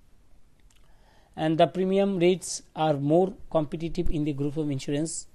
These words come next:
as compared to the other insurance। These policies are, uh, basically suitable for large part of the population who cannot afford individual life cover। So, okay, so further members of a eligible group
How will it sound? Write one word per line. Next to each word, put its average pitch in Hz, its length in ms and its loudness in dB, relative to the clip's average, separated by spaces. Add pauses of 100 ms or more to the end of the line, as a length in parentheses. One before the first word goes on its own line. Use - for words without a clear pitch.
(480)
as 151 200 2
compared 151 400 0
to 160 80 -4
the 151 160 0
other 143 200 2
insurance। 120 580 -4 (200)
These 170 220 2
policies 180 380 2
are, 175 220 6 (480)
uh, 139 120 -2
basically 156 380 2
suitable 156 420 0
for 156 220 0
large 151 540 4 (440)
part 147 240 2
of 147 100 -2
the 147 100 0
population 143 580 -4 (260)
who 156 120 -4
cannot 151 500 0
afford 190 460 -2
individual 147 500 -2
life 127 220 -4
cover। 101 240 -8 (920)
So, - 180 -8
okay, 196 260 -4 (320)
so 170 60 -8
further 190 340 4
members 190 380 2
of 185 120 -4
a 185 180 -2
eligible 175 380 0
group 165 260 -2